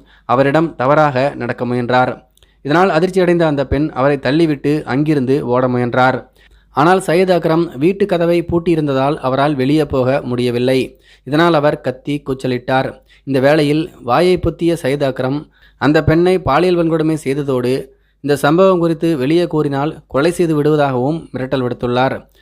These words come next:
இதனால் அந்த பெண் ஊழியர் தனக்கு நேர்ந்த சம்பவம் குறித்து தன்னுடைய கணவர் உட்பட யாரிடமும் சொல்லாமல் தான் இருந்திருக்கிறார். அதன் பிறகு கடந்த ரெண்டாம் தேதி அவர் தனக்கு நேர்ந்த கொடுமை குறித்து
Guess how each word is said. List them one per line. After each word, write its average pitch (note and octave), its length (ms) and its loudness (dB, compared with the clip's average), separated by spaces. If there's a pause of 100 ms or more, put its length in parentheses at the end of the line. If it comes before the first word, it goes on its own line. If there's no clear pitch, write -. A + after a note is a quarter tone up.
(220)
இதனால் E3+ 280 2
அந்த E3 220 0
பெண் D3+ 180 0
ஊழியர் D3 540 0
தனக்கு C#3+ 280 -4
நேர்ந்த F3 300 0
சம்பவம் D#3 360 0
குறித்து C3+ 380 -2
தன்னுடைய C3+ 300 -2
கணவர் D#3+ 340 0
உட்பட C#3+ 460 -2
யாரிடமும் C#3 600 0
சொல்லாமல் C#3+ 440 0
தான் B2+ 260 -2
இருந்திருக்கிறார். A#2+ 800 -2 (280)
அதன் D3 200 0
பிறகு F3 260 4
கடந்த D#3 280 0
ரெண்டாம் D3 300 2
தேதி D3+ 420 -2 (160)
அவர் C#3+ 220 0
தனக்கு C#3+ 280 -2
நேர்ந்த D#3+ 320 2
கொடுமை D3+ 320 2
குறித்து C3 500 0